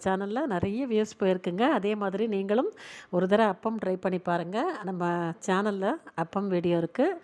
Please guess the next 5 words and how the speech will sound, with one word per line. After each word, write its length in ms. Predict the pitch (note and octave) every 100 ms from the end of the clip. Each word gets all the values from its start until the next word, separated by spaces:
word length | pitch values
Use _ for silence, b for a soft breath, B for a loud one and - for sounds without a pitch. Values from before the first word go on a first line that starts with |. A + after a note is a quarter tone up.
| B B B _ G3
பார்க்காதவங்க 560 | G3 G3+ F3+ F3 A3 C4
பாருங்க. 260 | F3 D#3+ D#3 - F#3+
இன்னைக்கு 380 | G#3 A#3+ A#3 D#4+ G#4 - - B B B B B -
கொத்தவரங்காய் 580 | G#3 G3+ B3 A#3+ G#3 F3+
பொரியல், 340 | F#3 G3 C#4+